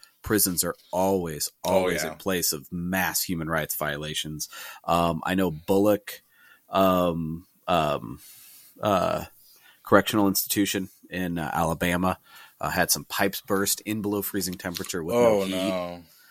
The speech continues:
Speaker 1: Uh, so that was particularly glaring, and that's, of course, a, another prison with human rights violations, um, being complained about right now. Um, and that's just, that, that, that's one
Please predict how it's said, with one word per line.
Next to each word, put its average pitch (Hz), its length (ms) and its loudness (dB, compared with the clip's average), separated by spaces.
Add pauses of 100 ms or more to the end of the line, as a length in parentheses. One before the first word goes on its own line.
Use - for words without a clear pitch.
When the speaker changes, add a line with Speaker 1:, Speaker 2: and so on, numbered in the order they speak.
(220)
Speaker 1:
Uh, 82 220 -2
so 92 160 0
that 90 300 2
was 98 180 -2
particularly 101 440 -2
glaring, 95 380 2
and 85 80 -4
that's, 85 200 -4
of 80 100 -12
course, - 500 -4
a, - 300 -6
another 98 400 2
prison 95 380 0
with 78 200 -8 (320)
human 95 320 -2
rights 90 300 2
violations, 87 840 0
um, 87 420 -6 (200)
being 92 240 0
complained 92 340 0
about 87 240 2
right 85 200 0
now. 90 340 0 (500)
Um, 85 500 -2 (100)
and 131 100 0
that's 143 240 4
just, 139 300 2
that, 131 140 0 (100)
that, 131 240 -6
that's 135 160 -4
one 123 500 -2